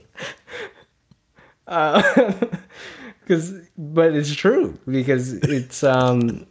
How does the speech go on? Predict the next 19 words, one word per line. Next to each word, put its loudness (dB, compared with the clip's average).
yeah, -6
that's -2
the 4
kind 2
of 0
the 0
unfortunate 2
bit -4
that 0
people 4
didn't 4
at 4
least 2
give 2
it -2
a -6
chance, -8
I -10
think. -2